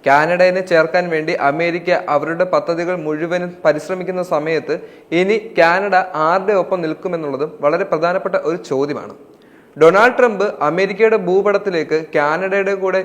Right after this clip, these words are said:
ചേർത്ത് വെച്ചതിനെ തുടർന്ന് നിരവധി വിമർശനങ്ങൾക്കാണ് ഇപ്പോൾ ലോകരാജ്യങ്ങൾ സാക്ഷ്യം വഹിച്ചുകൊണ്ടിരിക്കുന്നത്. എന്താണെങ്കിലും കാനഡയുടെ പ്രധാനമന്ത്രി സ്ഥാനം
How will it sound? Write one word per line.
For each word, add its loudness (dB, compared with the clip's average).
ചേർത്ത് 2
വെച്ചതിനെ 0
തുടർന്ന് -2
നിരവധി 4
വിമർശനങ്ങൾക്കാണ് -2
ഇപ്പോൾ 0
ലോകരാജ്യങ്ങൾ 2
സാക്ഷ്യം -2
വഹിച്ചുകൊണ്ടിരിക്കുന്നത്. -8
എന്താണെങ്കിലും 0
കാനഡയുടെ 2
പ്രധാനമന്ത്രി 0
സ്ഥാനം 0